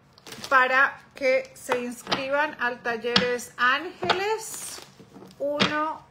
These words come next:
uno uno. Entonces, w w w punto desiree tavares oficial punto com.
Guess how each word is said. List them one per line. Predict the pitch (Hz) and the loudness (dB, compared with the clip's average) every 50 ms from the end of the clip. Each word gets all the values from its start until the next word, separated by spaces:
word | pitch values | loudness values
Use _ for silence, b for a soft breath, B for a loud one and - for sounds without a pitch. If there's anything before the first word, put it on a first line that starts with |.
| _ - | _ -8
uno | 254 262 262 262 262 262 262 269 262 269 269 - - - - | -4 -2 0 0 -2 -2 0 0 0 0 -2 -6 -10 -12 -8
uno. | 254 254 247 233 214 - - - - - - - - - - - - - _ - | -4 -4 -2 -2 -4 -6 -8 -12 -18 -20 -20 -20 -18 -18 -18 -18 -20 -16 _ -2
Entonces, | - 226 226 220 - 233 233 240 233 - - | 0 0 0 -2 -6 -6 -6 -8 -8 -10 -10
w | 262 269 262 269 | -8 -8 -6 -4
w | 277 277 269 262 | -2 0 2 2
w | 254 254 269 262 | 2 2 0 0
punto | - - 254 254 - 254 247 233 - | -2 -4 -2 -2 -2 -2 -4 -4 -6
desiree | 240 247 240 240 - - 226 214 220 226 | -6 -6 -6 -4 -4 -6 -6 -4 -4 -6
tavares | 220 - - - 240 233 233 226 220 214 220 220 233 220 - - 208 - 240 | -6 -8 -6 -2 -2 0 2 0 0 0 -2 -4 -6 -4 2 2 2 2 2
oficial | 220 - 226 214 - - - 214 214 208 220 240 - B B B B B B B - - | -4 -6 -10 -12 -12 -8 -6 -4 -4 -2 -4 -6 -10 B B B B B B B -8 -2
punto | - 254 254 254 254 240 226 - 247 233 - - | 2 2 4 4 2 0 -2 -6 -6 -6 -6 -4
com. | 226 208 185 | -4 -4 -4